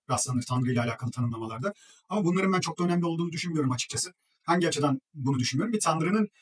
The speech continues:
varlığıyla alakalı ve onun özellikleriyle alakalı önemli değil. Ama dinler bağlamında bakıldığında o dinin Tanrısının özellikleriyle bunlar arasındaki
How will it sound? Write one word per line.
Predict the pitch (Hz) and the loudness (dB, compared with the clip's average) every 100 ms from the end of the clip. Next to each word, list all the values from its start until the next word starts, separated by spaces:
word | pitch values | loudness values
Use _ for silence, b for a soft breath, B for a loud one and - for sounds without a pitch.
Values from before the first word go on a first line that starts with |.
| b _ 117 | b _ -2
varlığıyla | 127 135 151 202 208 | 2 2 2 2 2
alakalı | 175 160 147 143 131 | 2 0 0 0 0
ve | |
onun | 147 175 | 2 2
özellikleriyle | 165 151 160 180 180 190 | 2 0 -2 -2 -2 2
alakalı | 147 131 123 123 | 2 0 0 -2
önemli | 117 110 110 | 0 -2 -4
değil. | 113 | -4
Ama | 165 143 | -2 0
dinler | 143 165 196 | -2 0 2
bağlamında | 175 165 160 160 | 2 2 2 0
bakıldığında | 156 160 156 147 | -2 -2 -2 0
o | 147 147 | 0 0
dinin | 156 151 | 2 0
Tanrısının | 143 151 143 151 | 2 2 2 2
özellikleriyle | 147 147 147 147 147 135 | 2 0 0 0 0 2
bunlar | 135 143 | 2 2
arasındaki | 143 143 143 143 | 0 0 -2 -4